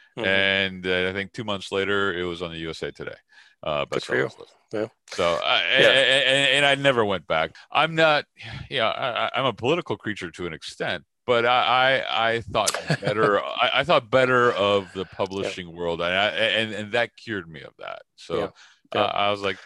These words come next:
Speaker 2: "You know what? I'm done." Yeah.
Speaker 1: Yeah, and I think I've seen that through other authors that I, that I follow, like Larry Correia and,
Speaker 2: Yeah.
Speaker 1: and anybody, you know, anybody else that is more on the conservative side, personality-wise or libertarian or any, it's, uh, the world.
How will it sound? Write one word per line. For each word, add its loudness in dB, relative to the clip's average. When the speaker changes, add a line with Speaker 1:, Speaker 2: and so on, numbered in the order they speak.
Speaker 2:
"You -12
know -4
what? -2
I'm -8
done." -6
Yeah. -16
Speaker 1:
Yeah, 4
and 2
I 2
think 2
I've 4
seen 0
that 2
through 0
other 4
authors 0
that 0
I, -2
that -2
I 0
follow, 2
like -2
Larry -2
Correia 0
and, -10
Speaker 2:
Yeah. -2
Speaker 1:
and -12
anybody, 0
you 0
know, 4
anybody 2
else 4
that 0
is -4
more 2
on 2
the -4
conservative -2
side, 2
personality-wise 4
or 0
libertarian 2
or 2
any, -2
it's, -10
uh, -2
the -6
world. 0